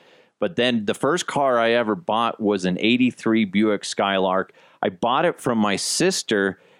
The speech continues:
and I paid two hundred dollars for it.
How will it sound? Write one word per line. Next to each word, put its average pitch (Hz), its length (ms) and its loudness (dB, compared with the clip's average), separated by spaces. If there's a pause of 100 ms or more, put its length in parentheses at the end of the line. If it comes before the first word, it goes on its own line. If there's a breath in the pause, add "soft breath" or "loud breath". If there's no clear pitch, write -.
(180 soft breath)
and 110 480 2
I 113 220 0
paid 104 460 0 (120)
two 151 460 2
hundred 123 560 -2
dollars 104 520 2
for 78 300 -2
it. - 80 -8